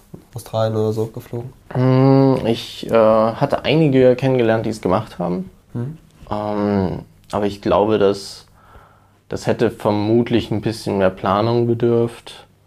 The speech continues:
Speaker 2: Ähm, aber ich hab jetzt auch nicht unbedingt das Bedürfnis gehabt, Australien zu sehen.
Speaker 1: Okay.
Speaker 2: Weil ich, äh, die Hotspot, ähm, Work-and-Travel-Länder sind halt irgendwie Kanada, Australien, Neuseeland. Und da hatte ich mir halt gesagt, „Hm,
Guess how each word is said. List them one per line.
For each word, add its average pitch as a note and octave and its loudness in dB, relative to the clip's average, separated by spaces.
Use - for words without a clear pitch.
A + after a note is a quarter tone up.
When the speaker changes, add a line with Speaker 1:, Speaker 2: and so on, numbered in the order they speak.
Speaker 2:
Ähm, F2 -4
aber D#2+ -4
ich G#2 -6
hab G#2 -2
jetzt G2+ -6
auch F#2+ -2
nicht G#2+ -6
unbedingt G#2 -4
das F#2 -2
Bedürfnis G2+ -2
gehabt, G2+ -4
Australien G2 -4
zu G#2 -8
sehen. G2 -4
Speaker 1:
Okay. A2 -10
Speaker 2:
Weil G2 -2
ich, - -12
äh, F2+ -4
die G2 -2
Hotspot, A2 -2
ähm, G2 -4
Work-and-Travel-Länder A2 2
sind G#2+ -2
halt G2+ 0
irgendwie G2+ -2
Kanada, A2 0
Australien, G2+ 0
Neuseeland. B2+ 0
Und G2+ -4
da A2 0
hatte A#2+ 0
ich A2+ 0
mir A2+ 2
halt A2 2
gesagt, G#2+ 0
„Hm, A2+ 0